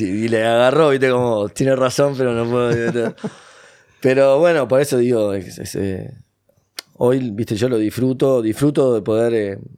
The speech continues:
disfruté mucho esta, este show de Viticus en el Vortex, eh, son estas canciones, a mí me encantan, y,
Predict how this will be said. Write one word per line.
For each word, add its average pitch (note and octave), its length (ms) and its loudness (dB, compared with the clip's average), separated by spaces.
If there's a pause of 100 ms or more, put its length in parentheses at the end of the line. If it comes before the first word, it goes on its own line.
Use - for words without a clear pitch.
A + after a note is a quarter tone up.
(420)
disfruté A2 340 -2
mucho D#3+ 300 0
esta, G#2+ 200 -2
este - 240 -6
show A#2 240 0
de A2 80 -2
Viticus G#2+ 360 -4
en G2 80 -4
el G2+ 80 -4
Vortex, G2+ 540 -4
eh, F2 180 -10 (680)
son - 180 -8
estas F#2+ 200 -2
canciones, G2+ 400 -6
a F2 60 -4
mí A2+ 120 -4
me G#2 60 -4
encantan, A2+ 640 -4
y, F2+ 240 -10